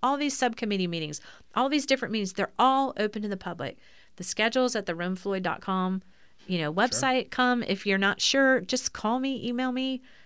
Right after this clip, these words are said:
Speaker 1: you know, reach out. I'm happy. I want people participating. If you care about historic preservation, you don't have to be a voting member of the Ho-, Historic Preservation Commission to attend those meetings, right?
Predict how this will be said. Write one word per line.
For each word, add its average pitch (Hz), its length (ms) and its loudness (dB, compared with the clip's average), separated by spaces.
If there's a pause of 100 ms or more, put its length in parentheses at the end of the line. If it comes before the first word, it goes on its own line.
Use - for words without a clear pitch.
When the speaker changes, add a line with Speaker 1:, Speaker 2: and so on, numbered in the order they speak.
(120)
Speaker 1:
you 202 120 -6
know, 185 120 -2
reach 233 280 2
out. 285 400 2
I'm 190 140 2
happy. 208 440 0
I 208 80 2
want 233 520 0
people 226 340 -4
participating. 214 680 -4
If 175 120 -8
you 233 80 -2
care 269 220 0
about 254 240 2
historic 233 420 -2
preservation, 220 640 0 (300)
you 320 80 0
don't 359 160 2
have 262 120 2
to 220 60 -2
be 208 120 0
a 190 60 2
voting 208 400 2
member 185 300 2
of 175 80 -4
the 175 100 -4
Ho-, 170 200 -6
Historic 202 400 0
Preservation 202 580 0
Commission 185 480 -4 (380)
to 220 100 4
attend 240 320 0
those 233 180 0
meetings, 220 520 -4 (480)
right? 220 320 2